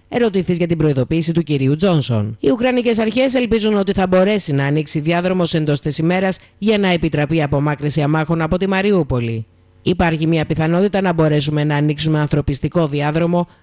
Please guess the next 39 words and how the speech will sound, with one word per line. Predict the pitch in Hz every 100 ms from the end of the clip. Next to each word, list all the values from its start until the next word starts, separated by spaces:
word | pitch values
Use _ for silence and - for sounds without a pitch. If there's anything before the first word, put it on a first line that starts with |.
| -
από | 226 233
τη | 226
Μαριούπολη", | 220 214 220 190 127 127
ανέφερε | 143 143 156 143
μέσω | 139 139 135
Facebook | 175 180 180 185 - _
η | - 240
αντιπρόεδρος | 214 196 202 190 185
της | 180 165
Ουκρανικής | 156 156 156 170 156
κυβέρνησης, | 143 147 156 165 185 180 - -
Ιρίνα | - 208 202 165 135
Βέρετσουκ, | 156 185 175 202 165 - _ _
αργά | - 214 196
το | 180
χθες | 175
το | 190
βράδυ | 175 165 156
Παρασκευή. | 170 175 180 220 220 196 98 - _ _ _ _ -
Η |
κυρία | 240 240 202
Βέρετσουκ | 180 220 226 247 240 - _
κατανόμασε | - - 254 240 226 214 190 208 190
εμπορικό | 254 226 220 208 185 190
κέντρο | 196 185 180
σε | 185
βόρειο | 180 175 165 151
τομέα | 156 160 151
της | 147
πόλης, | 196 196 208 - - -
που | 240
βρίσκεται | 233 226 202
πάνω | 190 185 180
σε | 170
έναν | 165 165 160
από | 151
τους | 147 143
δρόμους | 170 170 131
διαφυγής, | 123 123 151 202 196